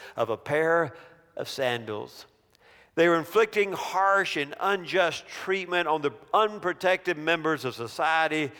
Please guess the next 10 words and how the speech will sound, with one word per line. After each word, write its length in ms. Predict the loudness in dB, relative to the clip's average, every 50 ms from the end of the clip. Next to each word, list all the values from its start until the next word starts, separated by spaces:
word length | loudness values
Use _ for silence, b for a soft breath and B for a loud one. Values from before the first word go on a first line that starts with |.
| B B B B B B _ _ _
They 100 | -6 -6
were 140 | -4 -6 -6
skipping 480 | -8 -10 -4 -2 -2 0 0 -2 -4
the 80 | -4 -2
measure. 580 | 2 2 4 4 2 2 -2 -4 -6 -6 -6 B B B B B
They 100 | 0 2
were 120 | 2 2 2
boosting 560 | 2 2 2 2 2 0 -2 -2 -2 0 0
the 80 | -2 -2
price. 640 | 0 0 2 4 4 4 4 2 2 -2 -4 -10